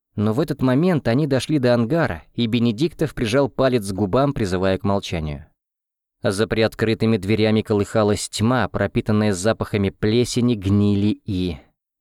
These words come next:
лука. Тиму представилось, что луковая ведьма стоит в этой тьме, злобно ухмыляется и манит их скрюченным грязным пальцем. Колдует, чтобы они поскорее вошли и не вздумали повернуть назад.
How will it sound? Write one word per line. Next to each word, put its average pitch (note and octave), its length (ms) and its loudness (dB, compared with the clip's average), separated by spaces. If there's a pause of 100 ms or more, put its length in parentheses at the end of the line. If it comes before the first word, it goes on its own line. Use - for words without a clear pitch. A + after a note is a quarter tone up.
лука. F2+ 640 -4 (840)
Тиму F#3+ 280 2
представилось, D3 760 0
что - 220 -2
луковая C3 460 2
ведьма C3+ 420 0
стоит B2 420 0
в A#2 60 -2
этой A#2+ 240 0
тьме, B2+ 400 0
злобно A#2 380 2
ухмыляется A#2+ 760 0
и A2+ 380 0
манит A2+ 540 0
их A#2 120 -4
скрюченным G#2+ 720 -2
грязным G2 520 0
пальцем. - 680 -8 (680)
Колдует, F#2+ 600 0
чтобы F#2 260 -2
они F#2 120 0
поскорее F#2+ 460 0
вошли G2+ 360 -2
и G2 40 0
не G#2 100 2
вздумали G#2 460 0
повернуть G2+ 560 0
назад. F#2 460 -2